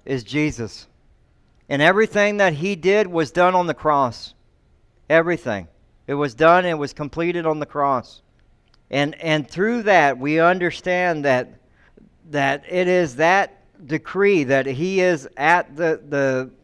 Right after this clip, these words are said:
the holy hill of Zion as, as the world will rage and the armies come against God. And who does God send? His son, Jesus.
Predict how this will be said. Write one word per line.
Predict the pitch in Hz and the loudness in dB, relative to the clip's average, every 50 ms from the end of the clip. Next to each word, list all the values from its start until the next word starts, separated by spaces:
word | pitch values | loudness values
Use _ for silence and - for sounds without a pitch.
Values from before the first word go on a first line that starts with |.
| _ - | _ -8
the | 147 135 123 | -4 -4 -4
holy | - - - - 180 196 202 208 202 208 202 | -4 -4 -4 0 2 2 2 2 2 2 0
hill | 160 170 190 196 190 180 | 0 0 0 0 0 0
of | 156 127 | -2 0
Zion | 147 160 160 165 165 160 139 123 120 107 92 - _ _ - - - - - _ _ - | 0 0 0 2 2 2 2 2 0 0 -4 -8 _ _ -20 -20 -20 -20 -20 _ _ 2
as, | 151 165 170 180 180 151 - - - _ _ _ _ _ _ _ _ _ _ _ _ _ _ _ - | 6 6 8 6 6 4 -2 -12 -20 _ _ _ _ _ _ _ _ _ _ _ _ _ _ _ 0
as | 165 165 175 - | 2 2 2 2
the | - 170 160 | 2 -2 -2
world | 151 143 156 180 196 214 220 214 196 175 | -2 0 2 2 4 4 4 2 0 0
will | 185 196 180 | 0 0 0
rage | 165 156 170 175 208 220 208 151 117 - - - - _ _ _ _ _ _ _ _ _ _ _ _ _ _ _ _ | 0 0 0 2 2 0 -2 -4 -6 -10 -14 -20 -20 _ _ _ _ _ _ _ _ _ _ _ _ _ _ _ _
and | - 143 147 156 | -4 -2 0 0
the | 156 156 | 2 4
armies | 156 165 190 214 220 208 208 196 - | 6 6 6 6 4 2 -2 -2 -2
come | - 196 202 202 | -2 -2 -2 -2
against | 196 180 196 208 196 - - | -2 -2 -2 -2 -2 -2 -2
God. | 196 185 185 175 160 139 117 98 90 - _ _ _ _ _ _ _ _ _ _ _ _ _ _ _ - | 0 0 2 2 2 0 0 -2 -8 -18 _ _ _ _ _ _ _ _ _ _ _ _ _ _ _ -12
And | - 139 139 | -8 -6 -4
who | 160 175 180 | -2 -2 -2
does | 170 143 | -2 -2
God | - 170 156 151 147 - | 0 0 2 2 0 -2
send? | - 151 147 135 117 98 92 - - _ _ _ _ _ _ _ _ _ _ _ _ _ - | -4 -8 -8 -8 -8 -10 -14 -20 -20 _ _ _ _ _ _ _ _ _ _ _ _ _ -10
His | 170 160 - | -10 -10 -10
son, | - 185 180 170 151 123 - _ _ _ _ _ _ _ _ _ _ | -8 -10 -8 -8 -10 -12 -16 _ _ _ _ _ _ _ _ _ _
Jesus. | - - 165 165 156 127 107 92 - - - | -18 -12 -10 -10 -10 -10 -12 -14 -14 -16 -20